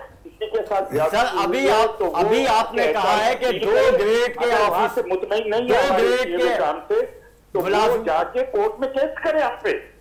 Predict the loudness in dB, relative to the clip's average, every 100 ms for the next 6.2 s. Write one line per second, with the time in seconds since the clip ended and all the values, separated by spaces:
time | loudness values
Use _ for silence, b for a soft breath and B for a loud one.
0 | -8 -6 -2 0 0 -2 -6 -6 -2 -2
1 | -4 -10 -6 -2 -2 -4 -8 -10 -14 -14
2 | -4 0 0 -2 -4 -6 -6 -10 -10 -10
3 | -10 -6 -6 -6 -4 -2 0 0 0 2
4 | 0 0 -4 -2 -4 -4 -4 -2 0 2
5 | 2 2 0 -2 -2 0 2 2 2 0
6 | -8